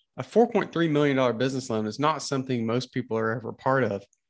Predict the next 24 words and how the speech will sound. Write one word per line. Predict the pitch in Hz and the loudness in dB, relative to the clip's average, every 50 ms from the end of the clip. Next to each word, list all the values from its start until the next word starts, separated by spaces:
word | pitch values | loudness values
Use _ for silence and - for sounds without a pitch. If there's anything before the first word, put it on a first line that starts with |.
| _ _ _ _ _ - | _ _ _ _ _ 0
But | 127 131 | 2 4
I | 135 131 | 2 2
think | 131 - 196 180 | 2 0 0 0
it | 185 160 | 0 0
has | 160 151 | 0 0
some | - 147 131 120 | 0 2 2 2
important | 120 - - - 165 - 131 127 123 | 0 0 -2 -2 0 0 0 0 0
lessons | 135 156 - - 123 110 - | 0 0 -2 -2 -6 -6 -6
on | 120 123 120 117 117 110 | -6 -4 -4 -4 -4 -6
what | 110 113 127 147 139 - - | -2 2 2 2 2 2 -2
you | - 135 135 131 | -4 -4 -2 -2
should | 131 - 123 113 - | -2 -2 -4 -6 -6
think | - 151 160 147 | -6 -6 -4 -4
about | 135 110 110 107 107 - - 131 | -4 -2 0 0 -2 -2 -4 -6
when | 117 120 131 139 147 156 160 - - | -4 0 2 2 2 2 0 -4 -6
you | - 123 123 | -6 -6 -6
think | 120 - - 208 214 175 | -6 -6 -6 -4 -2 0
about | 131 120 107 - - | 0 0 0 0 0
business | 113 110 117 113 110 - - | -2 -2 -2 -4 -6 -6 -6
loans | 110 107 110 110 113 113 - - - _ _ _ _ _ _ _ - | -4 -4 -4 -4 -4 -6 -8 -12 -14 _ _ _ _ _ _ _ -8
and | 120 123 120 117 | -6 -4 -2 0
what | 135 165 180 | 2 2 2
it | 170 - - | 0 -2 -6
takes | - - - 170 175 170 - - - - | -12 -2 0 0 0 0 -2 -8 -12 -12